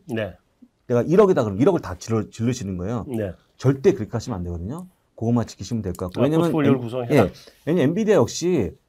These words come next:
Speaker 2: 작년 가을부터 올 초까지 행보디아였어요. 행보디아. 별명이.
Speaker 1: 네, 네, 네.
Speaker 2: 워낙 주가 행보하다 보니까
Speaker 1: 네.
Speaker 2: 어떤 기업도 쭉쭉 계속 올라가진 않거든요.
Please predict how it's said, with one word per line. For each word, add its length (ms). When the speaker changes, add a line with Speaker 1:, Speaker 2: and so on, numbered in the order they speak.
Speaker 2:
작년 560
가을부터 800
올 240
초까지 460
행보디아였어요. 680
행보디아. 360
별명이. 300
Speaker 1:
네, 200
네, 160
네. 80
Speaker 2:
워낙 180
주가 180
행보하다 360
보니까 400
Speaker 1:
네. 240
Speaker 2:
어떤 280
기업도 340
쭉쭉 240
계속 220
올라가진 320
않거든요. 520